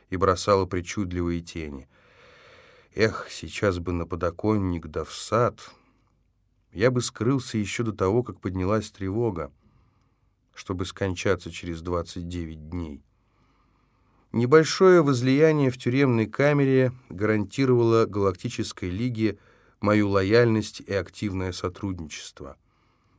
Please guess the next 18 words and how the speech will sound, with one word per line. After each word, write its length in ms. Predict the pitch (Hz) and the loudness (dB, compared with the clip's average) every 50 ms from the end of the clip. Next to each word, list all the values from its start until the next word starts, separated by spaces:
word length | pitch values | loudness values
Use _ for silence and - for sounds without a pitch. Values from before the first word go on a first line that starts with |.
| _ | _
Однако 480 | _ 87 90 95 107 113 113 - - 117 | _ -8 -4 -2 -2 -2 -2 -2 -4 -4
вот 220 | 110 120 135 127 | 0 0 0 0
вопрос. 560 | 123 127 135 127 147 147 113 - - - - _ _ _ _ _ _ _ _ _ _ _ _ _ | 0 -2 -2 0 0 0 -2 -2 -4 -12 -16 _ _ _ _ _ _ _ _ _ _ _ _ _
Удастся 540 | 87 92 87 98 120 139 139 - - - | -12 -4 2 4 4 4 2 -2 -4 -2
ли 80 | 160 160 | 0 0
мне 220 | 160 165 160 156 | 2 2 2 2
осуществить 680 | 143 - - 135 - - 143 - - - 170 175 139 - | 2 0 -4 -8 -8 -8 -10 -10 -6 -4 -4 -4 -4 -2
такую 300 | - 113 - - 117 107 | -4 -4 -2 -2 -6 -6
сложную 480 | - - 127 135 131 107 98 101 98 | -4 -2 0 0 0 0 0 -2 -4
операцию 580 | 92 90 110 120 139 135 110 95 - - 92 87 | -2 -2 0 0 2 0 0 -2 -6 -8 -8 -8
в 80 | 87 | -8
столь 240 | - - - 110 104 | -8 -4 -2 -2 -2
сжатые 480 | 98 92 87 101 120 113 113 - 107 104 | -2 -4 0 2 2 2 2 -2 -8 -8
сроки? 560 | - - - 123 123 107 87 - - - _ _ _ _ _ _ _ _ _ _ _ _ _ _ _ _ - | -8 -6 -2 -2 -2 -2 -2 -8 -14 -20 _ _ _ _ _ _ _ _ _ _ _ _ _ _ _ _ -2
Но 180 | 107 120 156 | 0 2 4
выбирать 460 | 170 175 165 165 170 175 170 151 - | 4 4 6 6 6 6 6 4 2
не 60 | 147 127 | -4 -4
приходится, 760 | 127 135 127 123 139 135 117 95 85 - - - 69 - | -4 -6 -6 0 0 0 0 0 -4 -10 -12 -14 -14 -16